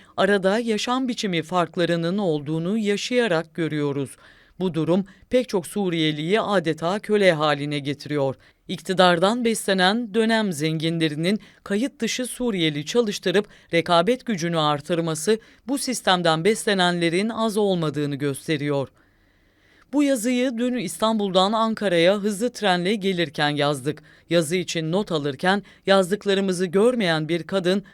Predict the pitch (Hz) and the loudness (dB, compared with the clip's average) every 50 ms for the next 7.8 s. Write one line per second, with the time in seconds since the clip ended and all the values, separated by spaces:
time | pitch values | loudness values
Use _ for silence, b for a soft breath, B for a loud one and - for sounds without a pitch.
0 | B B - 226 254 269 254 - - - 185 170 160 - 170 - - - 208 233 | B B 4 4 4 4 2 -4 -6 -4 -4 -4 -4 -8 -12 -10 -6 -6 -6 -2
1 | - 196 170 170 160 165 208 240 233 180 - 156 - 170 147 139 - - - 151 | -2 0 2 2 2 2 2 0 0 0 -2 0 -2 -2 -2 -2 -4 -6 -6 -6
2 | 131 b b b b b b b 190 180 - 185 160 170 165 156 - 156 156 156 | -6 b b b b b b b -12 -4 -4 -2 -2 -2 -2 -2 -6 -8 -6 -4
3 | 240 247 185 185 180 156 156 156 151 156 165 190 185 B B B B - 226 214 | -4 -4 0 -2 0 0 0 -2 0 2 2 2 0 B B B B -2 -2 -2
4 | - - 285 254 - 269 240 240 226 196 185 180 - - 247 226 262 254 - - | -2 -4 -6 -4 0 0 0 0 0 0 -2 -2 -2 -4 -4 -2 -2 -4 -2 -2
5 | 240 233 214 220 233 220 208 196 190 190 - 208 196 185 156 185 170 143 151 151 | -2 -2 -2 -2 -2 0 0 0 -2 -2 -2 -2 -2 0 -2 -2 -2 -2 -4 -4
6 | 151 151 147 143 143 143 - - b b b b b b b b b b 196 202 | -2 -4 -2 -2 -4 -4 -6 -8 b b b b b b b b b b -2 0
7 | 190 185 180 170 170 180 185 175 165 151 147 147 160 196 220 | 2 2 2 0 0 0 -2 -2 -2 -4 -2 0 0 0 -2